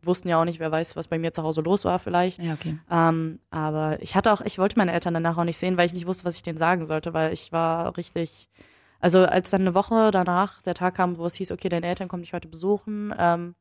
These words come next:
Speaker 1: ja, hier Besuchsraum, gehst du dahin? Ich wusste nicht, was ich denen sagen soll. Also ich hab die im Krankenhaus danach kurz gesehen und die waren ja komplett aufgelöst und natürlich so, ich, ich hab in der Zeit vorher und als ich das Ganze irgendwie geplant hab,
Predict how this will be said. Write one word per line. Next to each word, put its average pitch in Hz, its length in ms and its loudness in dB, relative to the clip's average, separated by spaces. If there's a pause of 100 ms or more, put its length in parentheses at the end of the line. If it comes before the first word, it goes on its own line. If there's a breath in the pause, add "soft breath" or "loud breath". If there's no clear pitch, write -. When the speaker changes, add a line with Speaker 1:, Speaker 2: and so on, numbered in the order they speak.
Speaker 1:
ja, 170 320 2
hier 180 160 -2
Besuchsraum, 180 500 -6
gehst 170 140 -8
du 175 40 -10
dahin? 175 240 -4 (400 soft breath)
Ich - 160 -20
wusste - 140 -8
nicht, 151 100 -4
was 147 80 -8
ich - 80 -16
denen 156 160 -8
sagen 180 220 2
soll. 156 200 -6
Also 160 200 -2
ich 170 120 -10
hab 170 120 -4
die 180 100 -2
im 170 100 -2
Krankenhaus 180 540 0
danach 170 260 -2
kurz - 240 -4
gesehen 180 400 -2
und 165 260 -4 (640)
die 180 100 2
waren 175 160 6
ja 180 60 2
komplett 175 320 2
aufgelöst 185 640 2
und 170 280 -8
natürlich 175 540 4
so, 170 180 2
ich, 165 200 0 (120)
ich - 160 -16
hab 214 80 -4 (380)
in 214 140 2
der 220 120 6
Zeit 220 440 4
vorher 214 500 4
und 190 120 0
als 185 180 -2
ich - 40 -10
das - 140 -10
Ganze 190 240 -6
irgendwie 190 180 -6
geplant 185 400 -2
hab, 196 120 -6